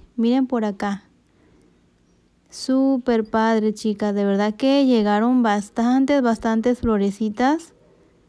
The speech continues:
Y miren, también en la parte de arriba, eh, no sé cómo se llamaba ese tipo de flor, pero están muy padres también. Vean estas, estas parecen rosales, de esos rosales chiquitos.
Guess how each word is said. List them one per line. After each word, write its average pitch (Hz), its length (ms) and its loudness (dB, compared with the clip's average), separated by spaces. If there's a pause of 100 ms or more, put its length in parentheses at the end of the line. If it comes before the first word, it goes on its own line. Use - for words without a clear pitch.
(1700)
Y 240 140 0
miren, 233 380 2
también 220 360 0
en 285 120 2
la 269 80 4
parte 233 320 -2
de 269 100 2
arriba, 254 600 2
eh, 226 220 0
no 233 120 2
sé 330 140 -2
cómo 330 200 0
se 339 100 -2
llamaba 247 300 2
ese 262 160 0
tipo 247 280 0
de 247 120 2
flor, 254 400 0
pero 226 340 0
están 226 360 -2
muy 254 180 2
padres 226 520 -2
también. 220 500 -4 (1080)
Vean 240 300 4
estas, 269 600 2
estas 285 280 -4
parecen 254 540 0
rosales, 214 880 -2
de 247 80 -2
esos 240 240 -2
rosales 226 540 -2 (100)
chiquitos. 226 800 -4